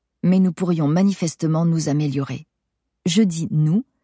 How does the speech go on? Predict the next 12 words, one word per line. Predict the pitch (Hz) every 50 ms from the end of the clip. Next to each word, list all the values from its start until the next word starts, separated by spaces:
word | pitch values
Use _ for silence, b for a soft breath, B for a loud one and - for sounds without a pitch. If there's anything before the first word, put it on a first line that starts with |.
| _ _ _ _ _ _ _ -
car | 208 214 208
il | 226 226 226
ne | 220
s'agit | 208 - 208 190 165 180 170
pas | - 165 165
d'une | 151 160 160
question | - 156 156 - - 165
individuelle. | 156 156 147 156 156 156 160 139 143 151 143 143 143 151 151 _ _ _ _ _ _ _ _ _ _ _ -
Des | 143 151 156
fantasmes | - - 170 170 - - 175 180 - - - 151 147
jusqu'aux | 143 151 180 175 - - 165
pratiques, | - - 147 147 - - 220 220 - - -